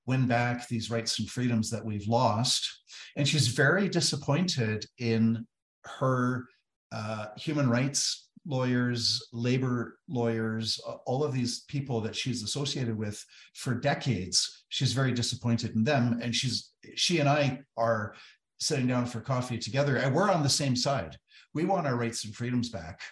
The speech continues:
So there's been, there's been a realignment, and certainly you've seen, uh, governments that with a so-called conservative name, uh, especially in Quebec, right? The, um, Coalition Avenir Québec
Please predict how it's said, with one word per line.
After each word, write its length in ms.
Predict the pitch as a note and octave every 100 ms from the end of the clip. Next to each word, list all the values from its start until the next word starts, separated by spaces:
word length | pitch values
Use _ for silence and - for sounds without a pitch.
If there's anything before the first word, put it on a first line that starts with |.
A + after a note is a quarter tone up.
| _ _ - - _
So 240 | - D#3
there's 200 | D3 D3
been, 340 | B2+ F3+ A3 -
there's 200 | C#3+ C3
been 160 | E3+ G3
a 40 |
realignment, 800 | C#3 C3 A2+ A2+ B2+ A#2 G2+ - -
and 140 | C3
certainly 380 | - E3+ G3+ B2+
you've 200 | A2+ A2+
seen, 480 | - C3 A#2+ A2 A2+ _ - -
uh, 200 | A2+ A2
governments 580 | G2+ B2+ B2+ A2+ A2+ -
that 180 | D#3 B2+
with 120 | B2
a 60 |
so-called 460 | A#2 C#3+ - C3 G#2
conservative 680 | - B2 - B2+ B2 A2+ G#2 - _
name, 580 | B2 B2 A2+ A#2 E3 F3+ - _ _ _ _
uh, 540 | A#2+ A#2+ A#2 A2+ A2+ A#2 - - _
especially 340 | - A3 A3+ E3+
in 100 | B2+
Quebec, 560 | D3+ C3+ C3+ - -
right? 320 | A2+ A2+ C3+ -
The, 340 | B2 A#2 A#2
um, 520 | A2 A2 G#2 G2+ G#2 _ _ _ - _ _ _
Coalition 460 | E3+ C#3+ C#3 - C#3+
Avenir 380 | A#2 A#2+ B2
Québec 600 | A#2+ - A#2 B2+ B2+ A#2